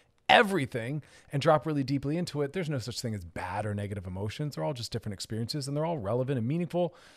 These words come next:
And our emotions always are communicating something to us. So whatever you're feeling, talk about it, own it, sit in it, and ask it. Talk to it. What is it asking? What is it communicating? What does it seek?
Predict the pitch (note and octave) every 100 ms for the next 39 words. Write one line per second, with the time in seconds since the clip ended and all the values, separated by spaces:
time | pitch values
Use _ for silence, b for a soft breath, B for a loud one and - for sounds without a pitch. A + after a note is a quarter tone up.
0 | B B F3+ F3+ D#3+ E3 - E3+ D#3+ -
1 | - D#3 D#3+ D#3+ C#3+ - C#3 C3+ C#3 C#3
2 | C3 A#2+ C3+ A#2 B2+ - C3 A#2+ - C#3
3 | D#3 F3+ E3 - C#3 C#3+ C#3+ C#3 - -
4 | - C#3 C3 C3 B2+ A2 A2 B2 B2 -
5 | A#2 A2+ B2+ C#3 - B B B B D3+
6 | C#3+ D3 - - C#3 F2 - _ _ -
7 | D#3 A3 F4+ F#4 - - G#2+ D#3 E3 F3+
8 | B2+ E3+ - B2 G2+ B2+ B2 - - D3
9 | F#3 - F2 F2+ A2+ - C#3 C3 A2 -
10 | - C#3 D3+ -